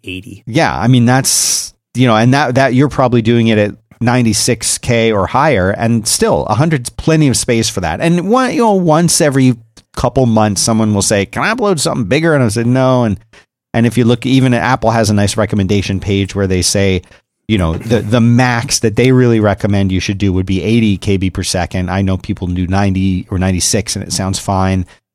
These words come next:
Speaker 2: Um, sixty-four, I think, for spoken word, you might hear a few artifacts now and then, but it, generally speaking, is okay, and you're gonna get a nice small file size out of it.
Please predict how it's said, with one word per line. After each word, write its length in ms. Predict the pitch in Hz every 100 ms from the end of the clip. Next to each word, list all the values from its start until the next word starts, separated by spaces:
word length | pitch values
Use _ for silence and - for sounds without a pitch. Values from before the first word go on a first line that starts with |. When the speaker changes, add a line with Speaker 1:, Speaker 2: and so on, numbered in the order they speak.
| _ _ _ _
Speaker 2:
Um, 460 | 101 92 90 87 85
sixty-four, 800 | - - 113 - 120 123 113 117
I 120 | 110
think, 160 | 110 101
for 120 | 104
spoken 400 | - 110 104 95
word, 500 | 104 135 123 113 101 -
you 240 | - 123 120
might 260 | 123 120
hear 180 | 117 110
a 60 | 101
few 200 | 123 113
artifacts 560 | 107 - 107 95 -
now 220 | 104 101 95
and 100 | 107
then, 220 | 139 104
but 160 | 104
it, 140 | 98 - _ -
generally 380 | 123 120 107
speaking, 340 | 98 - 101 98
is 160 | 92
okay, 320 | 95 - 175 131
and 80 |
you're 80 | 104
gonna 160 | 104 104
get 160 | 101
a 40 | 101
nice 360 | 104 107 101
small 300 | - 110 104
file 300 | 95 123 123
size 300 | 117 92 85
out 160 | 85 82
of 100 | 85
it. 100 | 95